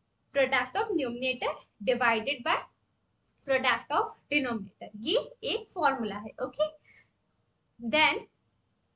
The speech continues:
अब आप ये question देखो, यहाँ पे मैंने ये पूछा है कि which type of fraction is this, ये किस तरीके का fraction है? two by three and three by four। ये वही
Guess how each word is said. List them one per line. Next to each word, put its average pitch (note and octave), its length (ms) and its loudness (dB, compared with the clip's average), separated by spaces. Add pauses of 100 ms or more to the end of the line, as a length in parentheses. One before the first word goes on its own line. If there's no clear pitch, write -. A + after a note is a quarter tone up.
(260)
अब A#3 200 2
आप C#4 240 2
ये D#4 140 2
question E4 540 2
देखो, D4+ 300 -2 (440)
यहाँ C4 280 0
पे D#4 140 0
मैंने D4+ 240 2
ये D#4 120 0 (100)
पूछा C#4+ 340 -4
है D#4+ 180 2
कि F#4 180 -2
which D4 240 -4
type D#4 240 0
of D4+ 80 -6
fraction D4+ 500 -2
is E4+ 200 -4
this, E4 180 -2 (380)
ये C4 100 -6 (100)
किस F#4+ 220 -2
तरीके E4 300 0
का C#4 100 0
fraction A#3+ 460 -4
है? G#3+ 100 -6
two D#4 240 -8
by F4 160 6
three E4 300 -2
and E4+ 120 -4
three D4+ 220 -2
by D#4+ 240 0
four। A3+ 180 -2 (400)
ये C#4 120 2
वही D4+ 280 2